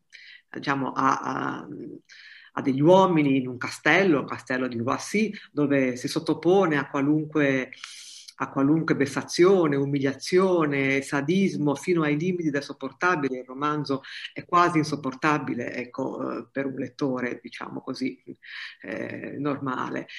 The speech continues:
Ma non è un, un romanzo di perversioni. Eh, il suo interesse va visto, secondo me, in questa luce, cioè la spogliazione dell'identità,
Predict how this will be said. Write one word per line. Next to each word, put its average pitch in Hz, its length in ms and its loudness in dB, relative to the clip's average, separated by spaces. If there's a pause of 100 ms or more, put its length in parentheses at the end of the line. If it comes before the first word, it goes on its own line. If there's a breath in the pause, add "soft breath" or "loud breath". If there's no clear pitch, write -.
(140)
Ma 185 140 6
non 208 240 6
è 233 360 6
un, 151 180 0
un 139 320 0
romanzo 143 480 0
di 135 140 -6
perversioni. 123 880 -6
Eh, 101 440 -8 (300)
il 139 140 -8
suo - 180 0
interesse 196 680 4
va 160 160 2
visto, 175 480 -2
secondo 135 440 -8
me, 165 240 0 (360 loud breath)
in 151 160 0
questa 160 300 2
luce, 180 480 6
cioè 135 140 -2
la 165 120 4
spogliazione 208 920 2
dell'identità, 165 800 2